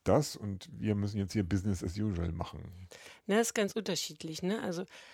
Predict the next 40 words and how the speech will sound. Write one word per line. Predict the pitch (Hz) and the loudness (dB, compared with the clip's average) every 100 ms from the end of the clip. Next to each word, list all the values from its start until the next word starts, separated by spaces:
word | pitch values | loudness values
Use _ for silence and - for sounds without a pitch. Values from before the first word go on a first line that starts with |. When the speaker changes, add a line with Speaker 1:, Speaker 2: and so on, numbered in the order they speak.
| - - | -20 -4
Speaker 2:
wir | 180 185 | -2 -2
hatten | 220 | 0
natürlich, | 196 - 190 | 0 2 2
die | 160 | 4
meisten, | 147 147 151 - 165 156 156 | 6 4 2 0 0 0 0
ähm, | 156 147 147 185 196 | 0 0 -2 -6 -10
sind | - 180 | -2 2
natürlich | 165 - 170 | 2 -2 -6
zusammengerückt, | - 165 160 180 185 196 - 175 | -2 0 2 2 2 -2 -4 -4
aber | 175 | -2
es | 175 190 | -2 0
waren | 196 | 0
natürlich | 196 - 180 190 | 0 -2 -6 -6
auch | - | 0
Ängste, | 196 208 - 151 135 - 98 95 95 | 4 4 4 0 -2 -4 0 2 4
die | |
Speaker 1:
Mhm. | |
Speaker 2:
man | 165 151 156 | 2 2 0
Speaker 1:
Ja. | 175 | 4
Speaker 2:
aushalten | 175 170 165 175 | 4 4 2 2
musste | 180 220 202 | 2 2 4
Speaker 1:
Ja. | 180 | 4
Speaker 2:
und | 165 | 4
die | 143 | 0
auch | 170 175 - | -4 -8 -6
an | 165 156 | -6 -2
einen | 160 | -2
herangetragen | 165 165 180 190 - 165 156 151 151 | 0 4 4 4 0 2 4 4 0
wurden, | 160 156 165 | -2 0 0
ne? | 180 | 0
Wird | 208 - | -4 -4
das | 180 - | -6 -6
Geld | - 170 - | -4 -4 -4
reichen | 165 170 180 180 | -6 -4 -2 -2
für | 156 104 | 0 0
den | 170 | 2
Speaker 1:
Mhm. | 170 | 2
Speaker 2:
Monatsbeitrag | 175 160 - - 151 - 165 160 - | 2 0 -4 -8 -8 -6 -8 -8 -6
und | 165 | -8
so, | - 156 | -4 -8